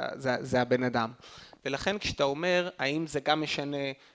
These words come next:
את הדרך בה ממשלות פועלות, ואיך האינטראקציה בין אזרחים לממשלות?" בוודאי, זה פשוט נכנס לכל תחום בחיים שלנו. ואני טוען שהיום אנחנו עוד עושים את ה-distinction, את ההפרדה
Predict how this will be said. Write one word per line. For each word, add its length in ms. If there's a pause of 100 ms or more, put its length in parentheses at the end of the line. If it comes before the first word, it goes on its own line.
(140)
את 120
הדרך 280
בה 180
ממשלות 580
פועלות, 520
ואיך 220
האינטראקציה 540
בין 160
אזרחים 320
לממשלות?" 560
בוודאי, 600
זה 120
פשוט 280
נכנס 400
לכל 300
תחום 280
בחיים 320
שלנו. 440 (640)
ואני 240
טוען 640
שהיום 460
אנחנו 260
עוד 160
עושים 360
את 120
ה-distinction, 1120
את 120
ההפרדה 640